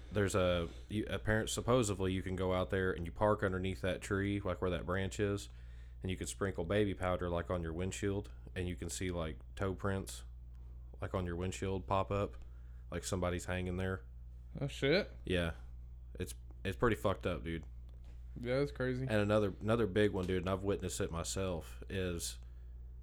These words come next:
Speaker 1: if you're back at the back of the cemetery, this is at the day, daytime, nighttime, anytime, and you're at the back of the cemetery and you, like, look through the cemetery and look at your car, it looks like there's always,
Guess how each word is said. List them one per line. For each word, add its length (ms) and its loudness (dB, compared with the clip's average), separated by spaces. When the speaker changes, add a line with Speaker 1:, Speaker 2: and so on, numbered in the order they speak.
Speaker 1:
if 160 -6
you're 60 0
back 260 0
at 80 0
the 60 -4
back 300 0
of 40 -4
the 80 -2
cemetery, 680 0
this 200 0
is 100 2
at 140 -2
the 60 -6
day, 420 0
daytime, 500 0
nighttime, 420 -2
anytime, 460 -2
and 100 -6
you're 140 0
at 100 0
the 60 -2
back 260 0
of 60 -2
the 80 -2
cemetery 720 0
and 120 -2
you, 180 -2
like, 220 -2
look 400 2
through 160 4
the 100 2
cemetery 640 2
and 140 -2
look 160 -2
at 120 -6
your 60 -8
car, 400 4
it 80 -2
looks 240 0
like 140 4
there's 160 -4
always, 420 4